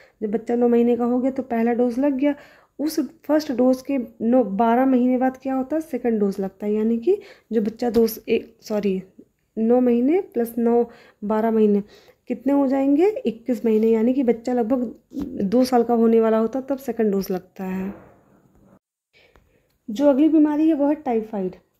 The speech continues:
टाइफाइड जो होती है वो साल्मोनेला टाइफी से फैलती है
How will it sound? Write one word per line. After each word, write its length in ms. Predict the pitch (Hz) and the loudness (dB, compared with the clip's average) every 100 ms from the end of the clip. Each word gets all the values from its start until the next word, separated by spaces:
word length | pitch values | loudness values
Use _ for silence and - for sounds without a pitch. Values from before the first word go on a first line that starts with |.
| _ | _
टाइफाइड 460 | 262 262 262 285 285 | -2 0 2 2 2
जो 140 | 320 | 0
होती 220 | 302 - 294 | -2 -2 -4
है 60 | |
वो 60 | 302 | -4
साल्मोनेला 640 | - 254 240 262 262 262 | -4 0 2 2 4 2
टाइफी 340 | 262 233 226 269 | 0 -2 -2 -6
से 140 | 285 | -6
फैलती 440 | 269 269 254 285 285 | -6 -4 -4 -2 -2
है 200 | 320 | -2